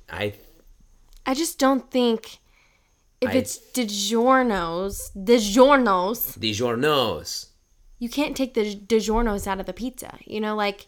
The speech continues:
Speaker 2: it
Speaker 1: Yeah,
Speaker 2: is
Speaker 1: yeah.
Speaker 2: what it is.
Speaker 1: You could put the delivery into the DiGiorno's, but you can't
Speaker 2: But
Speaker 1: put the DiGiorno's
Speaker 2: technically,
Speaker 1: into
Speaker 2: like,
Speaker 1: the delivery. You know what I'm saying?
Speaker 2: I understand. It's all about perspective, because if you think about you buying DiGiorno's from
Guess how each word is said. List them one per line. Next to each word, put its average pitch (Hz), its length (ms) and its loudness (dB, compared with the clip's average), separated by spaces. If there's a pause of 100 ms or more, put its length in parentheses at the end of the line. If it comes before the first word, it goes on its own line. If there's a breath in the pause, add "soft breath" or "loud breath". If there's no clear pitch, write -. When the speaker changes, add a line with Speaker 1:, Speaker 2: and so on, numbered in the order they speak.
(280 soft breath)
Speaker 2:
it 113 140 -4
Speaker 1:
Yeah, 98 160 2
Speaker 2:
is 262 160 4
Speaker 1:
yeah. 85 100 0
Speaker 2:
what 226 140 -2
it 208 100 -4
is. 165 480 -2
Speaker 1:
You 135 120 -4
could 156 120 -2
put 156 120 -6
the 123 60 -6
delivery 117 420 -2
into 107 120 -2
the 95 80 -6
DiGiorno's, 95 580 -6
but 104 80 -12
you 98 60 -8
can't 123 180 -8
Speaker 2:
But - 120 6
Speaker 1:
put - 60 -4
the - 60 0
DiGiorno's 359 120 6
Speaker 2:
technically, 403 420 4
Speaker 1:
into 339 120 2
Speaker 2:
like, 277 220 6
Speaker 1:
the 202 80 -2
delivery. 85 480 -6
You 80 100 -10
know 82 80 -8
what 80 60 -6
I'm 82 60 -10
saying? 92 320 -6
Speaker 2:
I 285 200 4
understand. 277 1080 0 (440 soft breath)
It's 269 160 -4
all 349 120 6
about 330 240 2
perspective, 233 800 -4
because 233 260 -4
if 247 100 -4
you 254 120 -2
think 339 220 -4
about 247 240 -2
you 220 120 -4
buying 220 520 0
DiGiorno's 208 560 -4
from 208 460 -4